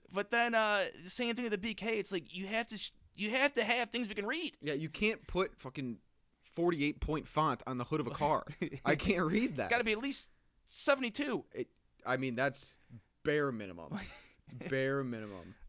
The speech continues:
Speaker 1: Uh, my other worst scheme was, uh,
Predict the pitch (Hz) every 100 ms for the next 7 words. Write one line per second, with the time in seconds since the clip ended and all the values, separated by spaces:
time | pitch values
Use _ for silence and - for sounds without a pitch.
0 | - 170 180 165 156 151 - _ _ _
1 | _ 160 196 233 240 233 226 233 - 233
2 | 247 277 185 156 147 151 - - -